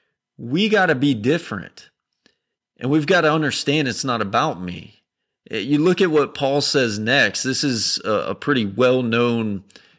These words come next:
uh, chunk of text, First Corinthians nine, beginning in verse twenty-four. "Don't you realize," he goes on to say,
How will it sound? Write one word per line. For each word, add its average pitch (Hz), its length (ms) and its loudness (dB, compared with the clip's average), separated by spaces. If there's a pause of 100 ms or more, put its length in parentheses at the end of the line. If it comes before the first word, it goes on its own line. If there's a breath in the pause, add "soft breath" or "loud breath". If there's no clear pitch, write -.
(140 soft breath)
uh, 98 420 0
chunk - 380 -2
of 92 180 -2
text, 131 440 0
First 117 260 -6
Corinthians 104 440 -2
nine, 113 320 2
beginning 110 340 -2
in 104 60 -6
verse 107 340 -4
twenty-four. 107 600 -4
"Don't 120 340 0
you 131 120 4
realize," 107 680 2
he 104 100 -2
goes 104 300 0
on 98 180 -2
to 95 80 -6
say, 95 380 -4